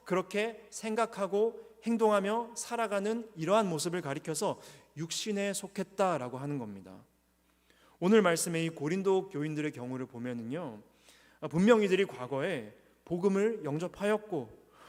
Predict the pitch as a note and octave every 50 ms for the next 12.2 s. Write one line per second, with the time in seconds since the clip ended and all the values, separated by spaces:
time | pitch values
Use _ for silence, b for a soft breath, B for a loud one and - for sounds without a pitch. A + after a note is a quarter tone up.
0 | B - G3 G3 G3+ F#3 G#3+ G#3+ G#3+ G#3+ - - F#3+ G#3 A#3 A3 - - - A#3+
1 | A3 A3 G3+ F3+ F#3 F3+ F3+ F3+ F3+ E3+ F3 - - G#3+ A#3+ A#3+ A#3+ A#3+ B3 A#3
2 | A#3 A3+ A3 - - - E3 E3+ F3+ G3+ G3+ G3 G3 F#3 G3 F#3+ F#3+ F#3+ F#3+ -
3 | E3 E3+ F#3+ F3 - - E3+ F#3 G#3+ F3 C3+ B B B B B B - F3 G3+
4 | G#3+ A#3 A#3 A3+ A#3+ A3+ F#3+ D3+ E3 F#3+ F3 - - A3 A3+ A3 A3 G3+ G3 G#3
5 | G3 A3 A3+ A3 G#3+ G3 F3+ F3+ F#3 F#3+ F3 - F3 E3 D3+ G3 G3+ A#3+ A3+ G#3
6 | G3 F#3+ F#3 F3+ - A#3 G#3 D3 B B B B B - - - A#3 B3 A#3 A#3+
7 | - - A#3+ B3 C4 C4+ C4 - - - _ _ - - - D3 D3+ G#3+ A3+ G#3+
8 | A3 G#3+ G#3 G3+ F#3 F3 G3 G3+ F#3 - - B2 C#3 F3+ G3+ - - A#3+ A3+ A3+
9 | G#3+ A3 G#3+ - D#3+ E3+ F#3 F#3 G#3 G3+ G3 F#3+ F#3 A#3+ G#3 D3+ A2+ B B B
10 | B B B _ - G#3+ G#3+ B3 B3+ B3+ B3+ B3+ C4 G3+ F3 G#3 G#3+ G#3+ G#3+ A3
11 | A3 G#3+ A3 G#3+ G#3+ G#3+ G#3+ G3+ G3 G3+ F3+ - D3+ D#3 F3+ F#3+ F#3+ E3+ F3+ F3+
12 | G#3 A#3 A3+